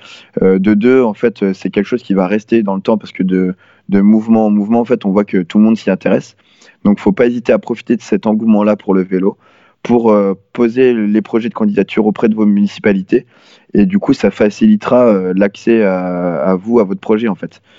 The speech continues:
Donc, faut vraiment foncer. Euh, c'est le moment, je pense que pour les gens qui veulent voir un petit café atelier, vous n'êtes pas obligé de voir un truc aussi gros, euh, au début, euh, comme moi, je l'ai fait au, au tout début, mais faut pas avoir peur de, de le faire. En fait, faut foncer, euh, faut mettre sur papier, créer votre projet, faut y aller.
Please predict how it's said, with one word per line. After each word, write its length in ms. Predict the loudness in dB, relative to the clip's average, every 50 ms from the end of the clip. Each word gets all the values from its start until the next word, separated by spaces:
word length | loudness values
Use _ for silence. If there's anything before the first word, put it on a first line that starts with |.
| _ _ _ -2
Donc, 140 | -2 -2 0
faut 140 | 0 0 2
vraiment 240 | 2 2 2 0
foncer. 400 | -2 -4 -6 -8 -4 0 0 2
Euh, 240 | 2 2 0 -4 -8 -12
c'est 200 | -8 -4 -2 0
le 80 | 2
moment, 260 | 2 2 2 0 -2 -2
je 80 | -4
pense 200 | -6 -8 -8 -6
que 240 | -4 -2 -2 -2 -2 -4 -6 _ _ -20 -20 -20 -20 _ _
pour 160 | -2 0 0
les 160 | 2 2 2 0
gens 120 | 0 -2
qui 180 | -4 -4 -4 -2
veulent 220 | 0 2 0 0
voir 240 | 0 0 0 0 0
un 180 | 0 -2 -2 -4
petit 220 | -6 -6 -6 -2
café 320 | 0 0 -2 0 0 0 -2
atelier, 420 | 0 -2 -2 -2 0 2 2 0
vous 80 | 0 -4
n'êtes 120 | -6 -4
pas 80 | -2 -2
obligé 200 | -2 -2 -4 -6
de 60 | -4
voir 180 | -4 -4 -4 -4
un 60 | -6
truc 220 | -12 -14 -12 -12
aussi 180 | -12 -8 -6 -4
gros, 340 | -4 -2 0 2 2 2 2
euh, 160 | 0 -2 -6 -12 _ _ _ -20 -20 _ _ _ -4
au 80 | -2
début, 420 | 0 0 0 0 2 2 4 4 4
euh, 140 | 2 2
comme 200 | 0 -2 -2 0
moi, 140 | 2 2 0
je 120 | 0 -2 -6
l'ai 60 | -6
fait 120 | -2 -2 -2
au, 240 | 0 -2 -4 -6
au 40 | -8 -6
tout 120 | -2 0
début, 280 | 2 2 2 2 2 2
mais 240 | 2 2 2 0 -4 -10 -20 -20 -20 _
faut 120 | -4 -2
pas 140 | 0 2 0
avoir 220 | 2 0 0 -2 -2
peur 260 | 0 0 0 0 -2
de, 240 | -4 -4 -4 -4 -2
de 120 | -2 -2
le 60 | -4
faire. 260 | -2 -4 -8 -8 -6 -6
En 80 | -8 -6
fait, 160 | -6 -8 -6
faut 140 | -4 -4 -6
foncer, 480 | -4 -2 -4 -4 -2 0 2 2 2
euh, 120 | 2 0 -2 -6 _ _ _ _ _ _ _
faut 140 | -4 0 0
mettre 180 | 2 0 0
sur 120 | -2 -4 -2
papier, 560 | -2 -4 -4 -2 0 0 2 2 0 -2 -4 -4
créer 180 | -2 -2 0
votre 160 | 0 0 -2
projet, 380 | -2 -2 -2 -2 0 0 0 0
faut 140 | 0 -2 -2 -2
y 60 | -2
aller. 140 | -4 -6